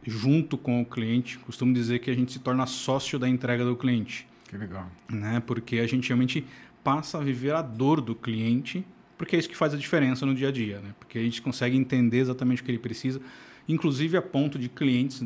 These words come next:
Speaker 1: né, darem abertura pra gente e dizer, "Cara, tá indo pro lugar errado. Sua estratégia não é a melhor estratégia de implementação. Vamos por outro
Speaker 2: Uhum.
Speaker 1: caminho, vamos implementar de outra forma." E a gente consegue grandes, é, avanços nos clientes fazendo dessa forma, né?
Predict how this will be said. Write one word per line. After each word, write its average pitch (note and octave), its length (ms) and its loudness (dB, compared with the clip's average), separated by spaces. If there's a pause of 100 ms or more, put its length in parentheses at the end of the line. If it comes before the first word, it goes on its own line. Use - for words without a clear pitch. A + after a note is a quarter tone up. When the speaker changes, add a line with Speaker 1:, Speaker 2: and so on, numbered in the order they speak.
Speaker 1:
né, A#2+ 380 -2
darem B2+ 420 0
abertura B2 420 0
pra A#2 160 -2
gente C3+ 240 -2
e D3 60 0
dizer, C3+ 220 0
"Cara, A#2+ 200 -4
tá - 140 -10
indo A#2 80 -2
pro C3 140 -6
lugar B2+ 180 -2
errado. A#2+ 320 -6 (540)
Sua - 160 -4
estratégia A#2+ 580 -2
não C3 300 4
é E3 40 0
a C3+ 60 0
melhor B2+ 300 -2
estratégia A#2+ 480 -4
de A2+ 40 0
implementação. B2 680 0
Vamos C3 180 2
por C#3+ 100 4
outro - 140 0
Speaker 2:
Uhum. - 60 -10
Speaker 1:
caminho, A#2+ 420 6
vamos A#2+ 200 4
implementar B2 360 2
de A2+ 80 -4
outra A2 160 -6
forma." B2 420 0 (600)
E B2+ 60 4
a - 40 4
gente B2+ 160 2
consegue C3 340 2
grandes, C3 680 2
é, A#2 200 -6
avanços B2+ 720 2
nos B2+ 160 2
clientes B2 560 0
fazendo C3 340 -2
dessa C3+ 220 -4
forma, G#2 420 -4
né? A2+ 140 -10